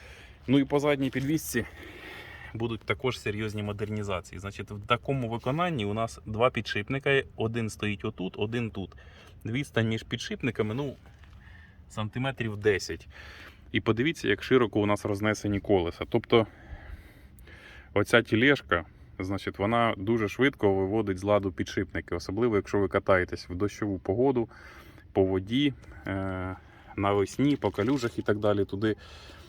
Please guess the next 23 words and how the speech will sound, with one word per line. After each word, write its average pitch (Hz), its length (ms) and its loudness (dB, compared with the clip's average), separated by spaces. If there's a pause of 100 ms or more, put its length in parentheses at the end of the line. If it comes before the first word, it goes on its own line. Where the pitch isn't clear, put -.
(480)
е, 98 180 0
ну, 95 280 -2 (220)
попадає 104 440 4
водичка 110 440 -2
і 92 40 2
вона 95 200 -2
швидко - 340 -2
виходить 92 360 0
з 92 80 -10
ладу. 87 220 -2
Значить, 90 320 -6
що 131 240 2
роб-, 113 240 -2
зробили 104 460 0
на 98 140 0
зет 95 240 -2
двісті 98 340 -6
десять? 113 360 0
Значить, 92 340 -6 (480)
вони 107 280 2
рознесли 104 540 2
опори, 98 480 2
тобто 87 400 -4